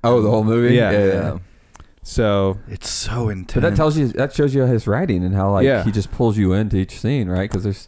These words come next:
Speaker 3: His,
Speaker 2: Uh,
Speaker 3: his dialogue
Speaker 1: you have to
Speaker 3: is so
Speaker 1: listen.
Speaker 3: good.
Speaker 1: You're right. You have to sit there. You can't, you don't wanna look away 'cause it's,
Speaker 3: Mm,
Speaker 1: it's
Speaker 3: it's gripping.
Speaker 1: Yeah.
Speaker 2: No one can, yeah, just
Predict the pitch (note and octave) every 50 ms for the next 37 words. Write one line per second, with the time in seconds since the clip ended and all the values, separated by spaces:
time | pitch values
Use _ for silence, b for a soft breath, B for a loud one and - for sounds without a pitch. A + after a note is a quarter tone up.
0 | - - - - - G2 A#2 A#2 A1+ - - - - G#2+ A#2+ B2 G#2+ G2 F#2+ -
1 | G2+ G2 A#2 C3 D3 C3+ G2+ D#2+ - A2 A#2 C#3 F3 - - D3+ A2 A2+ A#2+ A#2
2 | E2+ F2 F2+ F2 E2 - - A1+ - - A2+ B2 B2+ C#3 B2+ F#2+ G2 A2 B2 B2+
3 | B2 - C3+ A#2 - C3 - - C3 A#2 G#2+ F#2+ G2 F#2 - - - C3 - -
4 | A#2+ A#2 G#2 - B2 B2 B2+ - G#2+ G#2+ G#2 G2 G2+ G2+ - F#2 F2+ F#2 G#2 G2
5 | F#2 - F2+ E2+ E2+ D#2 - - - - - - - - - _ _ _ _ -
6 | - F#2 E2 - - - - - - - - F#2+ F#2+ G2+ - - C#2 A#1 A1+ D#2+
7 | G2 - - - C#3 D3+ D#3+ E3 E3 E3 D#3+ - - D3+ C#3 C3 B2+ B2 A2+ -
8 | - - A#2+ A#2+ A#2+ A2+ G#2 G2+ G2 G2+ G#2 G2+ -